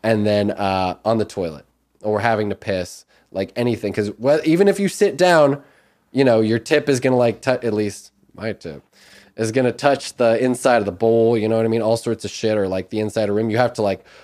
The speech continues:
poke it down and, like, really, like, angle it in, or else you can, you can end up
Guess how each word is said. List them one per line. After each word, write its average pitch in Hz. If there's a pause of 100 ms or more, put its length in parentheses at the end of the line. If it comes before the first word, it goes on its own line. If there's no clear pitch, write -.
(140)
poke 147
it 127
down 131
and, 131
like, 107
really, 131
like, 104 (880)
angle 135
it 123
in, 127
or 107
else 107
you 117
can, 107
you 117
can 123
end 117
up 117